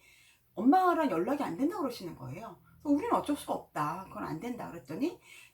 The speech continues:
걔가 문을 따고, 열쇠공 불러갖고 문을 따고 들어갔더라고요. 그런데 걔가 거기서 이제 친구들을 불러서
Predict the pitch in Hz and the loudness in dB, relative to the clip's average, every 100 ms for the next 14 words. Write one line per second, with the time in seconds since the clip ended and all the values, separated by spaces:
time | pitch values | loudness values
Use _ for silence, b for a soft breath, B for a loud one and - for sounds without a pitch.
0 | _ - 190 202 175 180 226 285 302 277 | _ -12 -2 -2 0 -2 -2 -2 -2 0
1 | 370 - - - 190 311 269 214 170 156 | -2 -4 -8 -2 0 4 4 4 2 -2
2 | 160 175 180 302 320 - 165 202 - - | -2 -2 0 0 0 -2 -6 -8 -10 -12
3 | - 92 - B B B B B - 302 | -12 -18 -20 B B B B B 4 6
4 | 285 - - 175 165 220 285 - _ _ | 6 0 -6 -10 -6 -6 -6 -10 _ _
5 | - - - 359 359 - 466 453 440 277 | -12 -8 -6 -6 -6 -8 -6 -4 -2 -4
6 | 196 170 214 214 | -4 -8 -6 -8